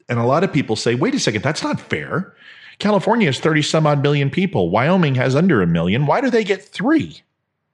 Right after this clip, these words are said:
You're thinking about it the wrong way,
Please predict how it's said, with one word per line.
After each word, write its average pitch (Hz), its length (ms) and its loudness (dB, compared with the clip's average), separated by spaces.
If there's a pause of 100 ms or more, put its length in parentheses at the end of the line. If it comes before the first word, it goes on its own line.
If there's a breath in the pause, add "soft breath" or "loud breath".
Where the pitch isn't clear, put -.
(1900 loud breath)
You're 113 80 -4
thinking 214 260 0
about 226 160 2
it 190 80 -2
the 160 80 2
wrong 135 300 2
way, 98 260 -2